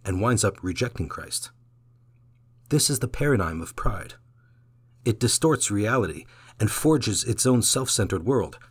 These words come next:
that Christ cannot penetrate. The woman knows she is a sinner and recognizes the path to her salvation in the words and example of Jesus.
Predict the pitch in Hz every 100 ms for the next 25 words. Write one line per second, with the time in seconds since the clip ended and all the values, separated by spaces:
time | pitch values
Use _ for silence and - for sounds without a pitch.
0 | _ - 104 - 113 - 95 92 110 113
1 | 104 - - - - _ _ _ _ _
2 | _ _ _ _ _ _ - 107 127 127
3 | 95 110 151 - 104 87 92 - 151 107
4 | - _ _ 110 104 127 - 98 85 87
5 | 87 - - 107 - 101 101 - 101 92
6 | 120 - - - - - - 104 98 113
7 | 107 - 98 95 - 131 - 78 76 107
8 | - -